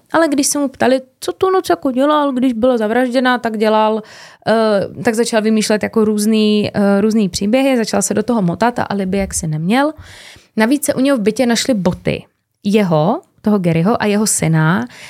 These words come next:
kde byl písek z pláže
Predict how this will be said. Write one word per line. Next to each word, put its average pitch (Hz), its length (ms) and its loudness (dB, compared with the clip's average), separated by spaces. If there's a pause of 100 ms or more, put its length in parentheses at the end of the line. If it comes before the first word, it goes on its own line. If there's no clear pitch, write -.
(120)
kde 202 840 2
byl 190 560 0
písek 190 440 -6
z - 40 -10
pláže 165 680 -2